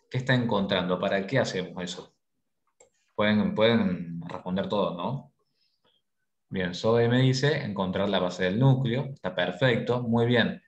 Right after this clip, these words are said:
Una de las opciones, exacto. Muy bien, Micaela, está, está correcto lo que dijo Micaela.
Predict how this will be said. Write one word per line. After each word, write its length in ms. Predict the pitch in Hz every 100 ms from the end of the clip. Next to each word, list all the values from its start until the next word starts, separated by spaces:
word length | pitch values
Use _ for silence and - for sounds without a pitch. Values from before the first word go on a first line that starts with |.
| _ -
Una 240 | 139 139
de 60 | 120
las 180 | 110
opciones, 540 | 120 117 151 139 143 95
exacto. 560 | 90 107 92 - 90 _ _ _ _ _
Muy 160 | 107 120
bien, 140 | 127
Micaela, 480 | 123 120 123 123 135
está, 260 | - 107 - -
está 180 | - 98
correcto 520 | 104 107 127 113 127
lo 120 | 123
que 60 | 95
dijo 160 | 92 98
Micaela. 560 | 92 113 131 127 143